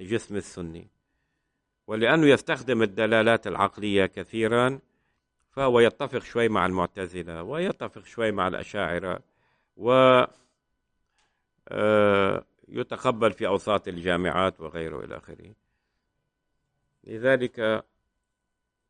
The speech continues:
أيها المصري، إذا سمعت كلمة فلان ماتريدي، يعني من هذا القبيل، لأنه في الجامعات وكذا ي-، بفتشوا هن على أشياء التي، آه، لا تخرجهم عن الدين، وتبقى ضمن دائرة الدين وبالدليل العقلي.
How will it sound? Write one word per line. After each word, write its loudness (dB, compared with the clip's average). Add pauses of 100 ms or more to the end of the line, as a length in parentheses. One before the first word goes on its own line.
(360)
أيها 2
المصري، 0
إذا 0
سمعت -4
كلمة -4
فلان -6
ماتريدي، -6
يعني -16 (800)
من -6
هذا 0
القبيل، -4
لأنه -8
في -14
الجامعات 0
وكذا -4
ي-، 0 (400)
بفتشوا -4
هن 2
على 2
أشياء 2
التي، -2 (600)
آه، 2
لا 6
تخرجهم 6
عن 4
الدين، 0
وتبقى 0
ضمن 2
دائرة 6
الدين 0
وبالدليل 2
العقلي. 0